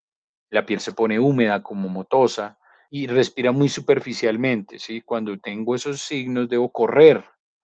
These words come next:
porque cualquier pérdida de extremidad genera dificultad. Ahora, si esa pérdida de extremidad o el daño que se produjo genera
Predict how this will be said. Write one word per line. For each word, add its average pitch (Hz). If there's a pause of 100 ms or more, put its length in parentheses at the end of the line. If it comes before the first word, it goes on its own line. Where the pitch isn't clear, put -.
porque 117
cualquier 113
pérdida 127
de 131
extremidad 110
genera 123
dificultad. 117 (260)
Ahora, 113 (440)
si -
esa 120
pérdida 139
de 156
extremidad 117 (300)
o 98
el 90
daño 113
que 120 (140)
se 104
produjo 98 (420)
genera 120